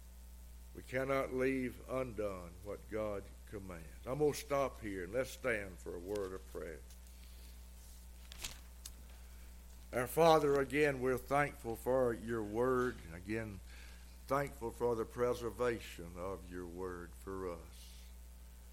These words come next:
Again, we ask you to be with us, help us to consider the things that we have seen this evening. Again, we thank you for your mercy and grace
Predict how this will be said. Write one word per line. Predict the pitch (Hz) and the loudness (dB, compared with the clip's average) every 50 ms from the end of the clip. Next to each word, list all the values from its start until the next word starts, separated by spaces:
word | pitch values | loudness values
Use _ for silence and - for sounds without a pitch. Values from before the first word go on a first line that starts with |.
| - - - - - - - - | -16 -14 -14 -14 -14 -14 -12 -12
Again, | 92 95 104 110 110 110 | -8 -4 -2 -2 0 0
we | 104 107 107 107 104 | 0 0 0 0 0
ask | 107 110 110 104 98 - - | 0 0 -2 -2 -4 -6 -6
you | 107 104 95 - - | -6 -6 -6 -6 -4
to | 101 98 98 98 98 95 92 87 85 85 85 - - - | -4 -2 -2 -2 -2 -4 -4 -6 -8 -10 -12 -12 -4 2
be | 113 123 123 113 | 4 4 4 6
with | 107 117 120 117 113 | 4 4 4 4 2
us, | 117 113 113 - - - - - - | 0 -4 -4 -6 -10 -10 -12 -10 -8
help | - 98 - - 113 | -6 -6 -4 -2 0
us | 110 110 95 - - | 0 0 0 -4 -6
to | - 95 | -8 -8
consider | - - 101 90 87 - - 117 117 107 107 101 98 | -6 -6 -6 -6 -6 -2 0 2 2 2 2 0 -2
the | 92 101 95 92 - - | -2 -4 -6 -6 -4 -2
things | 113 110 107 104 104 98 95 95 | -2 0 0 -2 -4 -6 -8 -6
that | 98 90 - - | -6 -6 -6 -4
we | - 101 101 | -4 -4 -2
have | 101 98 95 92 | -2 -2 -4 -4
seen | - - - 104 104 104 101 98 92 87 | -6 -4 -4 -2 -2 -2 -4 -6 -8 -8
this | 90 92 90 - - | -8 -8 -8 -8 -8
evening. | 71 67 69 67 - - - - - - - - - - - - - - - - - - - - - - - - - - - - - | -8 -8 -8 -8 -10 -12 -12 -12 -12 -14 -14 -14 -14 -14 -14 -14 -14 -14 -14 -14 -14 -14 -14 -14 -16 -16 -16 -16 -16 -16 -14 -12 -8
Again, | 95 92 107 107 104 | -4 -2 -2 0 0
we | 101 107 101 | 0 -2 -2
thank | - - 117 120 120 107 - - | -2 0 2 2 2 0 -2 -6
you | 104 101 | -6 -6
for | - - 104 101 104 98 98 92 | -6 -2 -2 0 0 0 0 -2
your | 90 90 101 98 | -2 -4 -4 -4
mercy | 92 90 98 110 113 113 107 - - - 110 104 104 | -4 -4 -2 0 0 0 0 -2 -6 -6 -6 -4 -4
and | 104 101 104 92 | -6 -6 -8 -8
grace | 95 98 101 98 95 90 90 87 85 - - | -6 -2 -2 -2 -2 -2 -4 -8 -10 -12 -12